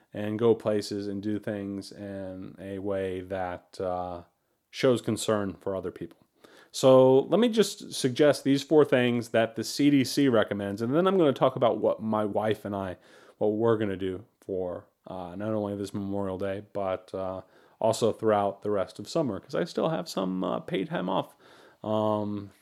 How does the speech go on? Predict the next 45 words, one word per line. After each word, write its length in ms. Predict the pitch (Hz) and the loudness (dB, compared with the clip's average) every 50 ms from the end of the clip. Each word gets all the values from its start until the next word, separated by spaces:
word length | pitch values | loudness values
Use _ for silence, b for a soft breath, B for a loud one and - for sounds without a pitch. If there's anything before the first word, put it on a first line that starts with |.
| - | -10
that 200 | - 113 110 107 | -6 -4 -4 -2
I'm 100 | 107 101 | -4 -6
taking, 500 | - - 117 110 - 107 101 95 92 98 | -6 -8 -10 -8 -8 -8 -8 -8 -10 -12
uh, 460 | 110 - - 95 92 92 90 92 95 101 117 160 - _ - | -14 -16 -14 -14 -12 -12 -12 -14 -16 -18 -20 -20 -20 _ -12
this 300 | 107 110 110 104 - - | -8 -6 -6 -6 -8 -10
summer, 480 | - - - 113 98 92 92 87 - _ b b b b b b b b - | -10 -10 -8 -8 -8 -8 -8 -10 -12 _ b b b b b b b b -12
um, 240 | 92 92 90 87 82 | -10 -10 -10 -10 -12
to 140 | - - 120 | -10 -6 -4
enjoy 280 | 113 110 110 110 101 92 | -2 0 0 0 0 0
specifically 600 | - - - 98 - - 107 - - - 104 90 | -2 -6 -10 -8 -8 -6 -6 -8 -8 -8 -8 -8
for 160 | - - 107 | -8 -6 -6
vacation. 460 | 104 110 101 - 127 110 - - - | -4 -4 -2 -2 -4 -4 -4 -6 -12
So 240 | - - 117 107 - B B B B | -8 -6 -6 -6 -6 B B B B
here's 200 | B 262 262 233 | B 2 4 4
what 80 | 247 226 | 4 2
the 80 | - 160 | 0 0
C 160 | - - 190 | 2 4 4
D 140 | 156 139 131 | 4 4 4
C 160 | - 151 123 | 4 4 4
recommends. 540 | 104 95 92 95 87 85 - - - - _ _ b b b b b b b b b | 4 2 0 -2 -6 -10 -12 -18 -20 -20 _ _ b b b b b b b b b
According 320 | - - 190 196 220 202 | 0 4 6 6 6 6
to 80 | - 196 | 2 2
the 100 | 180 170 | 0 0
C 160 | - - 165 | 0 2 2
D 140 | 147 147 139 | 4 4 2
C 160 | 127 135 131 | 2 0 -2
reps-, 360 | 123 113 131 139 143 - - - - | 2 4 4 4 4 0 -6 -12 -2
website, 580 | 131 143 147 147 147 - - 170 170 175 170 - - | 2 2 2 2 2 0 2 2 2 2 -2 -4 -6
uh, 180 | 104 104 101 101 | -4 -2 0 0
which 240 | 107 110 110 - - | 0 0 0 -2 -2
there's 240 | 117 113 110 98 | 0 0 0 0
a 40 | 101 | 0
link 180 | 113 123 123 120 | 0 -2 -2 -2
to 80 | - | -2
in 80 | 127 117 | -2 -2
the 40 | 107 | -2
show 240 | - - 113 107 107 | -2 -2 -2 -2 -2
notes 240 | 107 110 110 110 | -2 -2 -4 -4
for 100 | - - | -6 -8
jimmy's 280 | 98 110 107 113 107 101 | -8 -6 -4 -4 -4 -4
table 200 | - 107 104 107 | -4 -4 -4 -2
dot 160 | 104 95 - | -2 -4 -4
com, 340 | - - 127 131 131 123 113 | -6 -8 -6 -4 -4 -4 -6
this 200 | 101 90 - - | -6 -8 -10 -10
is 220 | 95 92 87 - | -12 -12 -12 -14